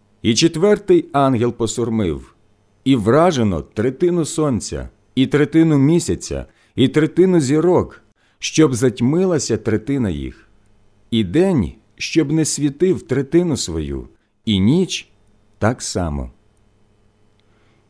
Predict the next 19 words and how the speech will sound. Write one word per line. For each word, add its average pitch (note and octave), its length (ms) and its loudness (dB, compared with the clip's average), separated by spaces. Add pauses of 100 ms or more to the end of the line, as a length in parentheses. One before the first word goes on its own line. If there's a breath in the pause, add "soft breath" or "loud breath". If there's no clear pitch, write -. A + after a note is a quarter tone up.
(180)
І G2 120 -2
я B2+ 120 6
бачив B2 580 0 (100)
і A#2 140 0
чув D#3 560 2
одного C#3 580 0
орла, D3 520 0 (320)
що - 280 0
летів C#3 480 0
посеред F2+ 440 -2
неба D#3+ 460 -2 (340 soft breath)
і E3 120 4
говорив C3 580 2
голосом B2 880 -2
гучним: A2 720 -4 (1400)
"Горе, F#2+ 800 2 (380 soft breath)
горе, A#2 840 0 (360 soft breath)
горе E3+ 640 2
тим, D#3 520 0